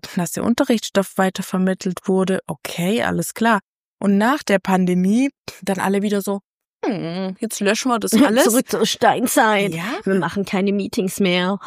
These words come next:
Speaker 1: Das ist doch verrückt,
Speaker 2: Aber
Speaker 1: oder?
Speaker 2: das war auch oft bei
Speaker 1: „Wir
Speaker 2: der
Speaker 1: machen
Speaker 2: Arbeit
Speaker 1: kein
Speaker 2: so.
Speaker 1: Homeoffice mehr.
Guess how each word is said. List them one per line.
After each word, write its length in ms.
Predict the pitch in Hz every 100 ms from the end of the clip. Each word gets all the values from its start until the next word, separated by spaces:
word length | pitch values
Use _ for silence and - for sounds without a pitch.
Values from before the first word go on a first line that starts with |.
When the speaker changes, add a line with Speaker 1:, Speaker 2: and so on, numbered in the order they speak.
| - 175
Speaker 1:
Das 160 | 160
ist 220 | 165 -
doch 60 | 180
verrückt, 680 | - 190 - 233 330 - -
Speaker 2:
Aber 180 | 208 214
Speaker 1:
oder? 20 |
Speaker 2:
das 200 | 214 262
war 180 | 226 202 -
auch 280 | 220 226 -
oft 280 | 196 202 -
bei 80 | 170
Speaker 1:
„Wir 80 | 160
Speaker 2:
der 40 |
Speaker 1:
machen 200 | 160 180
Speaker 2:
Arbeit 100 | 156
Speaker 1:
kein 120 | 170 190
Speaker 2:
so. 120 | 165
Speaker 1:
Homeoffice 520 | 233 180 185 180 -
mehr. 220 | 175 156